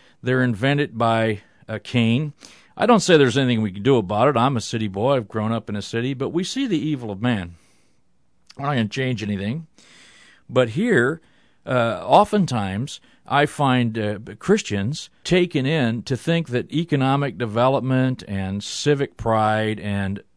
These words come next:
patriotism and nationalism and some other things that aren't necessarily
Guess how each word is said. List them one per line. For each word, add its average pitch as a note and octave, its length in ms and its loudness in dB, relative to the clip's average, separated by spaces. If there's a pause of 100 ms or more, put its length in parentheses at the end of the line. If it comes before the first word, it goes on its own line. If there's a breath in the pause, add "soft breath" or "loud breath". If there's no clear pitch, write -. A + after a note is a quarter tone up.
patriotism A2+ 840 -2
and G#2 160 -6
nationalism A2+ 920 -2 (300 soft breath)
and A#2+ 160 -2
some B2 180 0
other E3 220 4
things A2 460 -2 (240 soft breath)
that B2 100 -2
aren't C#3 220 4
necessarily C#3+ 1040 0